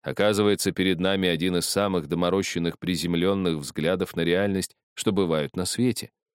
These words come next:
Удивительное дело, в голову лезет Гарри Трумэн. Он как-то выразился о программах своей администрации.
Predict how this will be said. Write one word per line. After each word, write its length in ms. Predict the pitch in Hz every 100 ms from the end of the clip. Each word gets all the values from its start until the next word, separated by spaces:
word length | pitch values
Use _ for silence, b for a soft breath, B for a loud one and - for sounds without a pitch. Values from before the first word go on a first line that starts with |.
| _ _ _ _ -
Удивительное 640 | 82 139 190 180 165 160
дело, 380 | 120 117 73 - _ _ _
в 160 | - 76
голову 420 | 95 143 170 165
лезет 420 | 123 107 107 127 -
Гарри 340 | 92 98 87
Трумэн. 460 | 98 127 147 107 76 _ _ _ _
Он 220 | - 127 127
как-то 320 | 127 - 120
выразился 680 | 139 131 107 104 - 101 -
о 100 | 92 -
программах 640 | - 101 90 95 113 110 98
своей 420 | - 90 98 101 -
администрации. 960 | 85 95 95 - 101 92 - - -